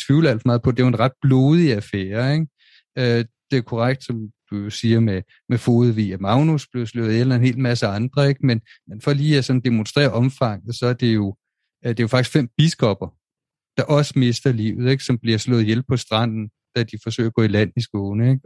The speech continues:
Og kong Niels bliver, øh, myrdet i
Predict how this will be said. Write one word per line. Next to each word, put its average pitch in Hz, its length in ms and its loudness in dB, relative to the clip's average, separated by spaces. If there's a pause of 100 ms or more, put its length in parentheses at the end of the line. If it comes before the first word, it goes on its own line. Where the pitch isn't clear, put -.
Og 110 300 2 (880)
kong 127 240 2
Niels 131 420 0
bliver, 104 480 -2 (280)
øh, 98 320 -10 (600)
myrdet 120 640 2
i 107 260 -2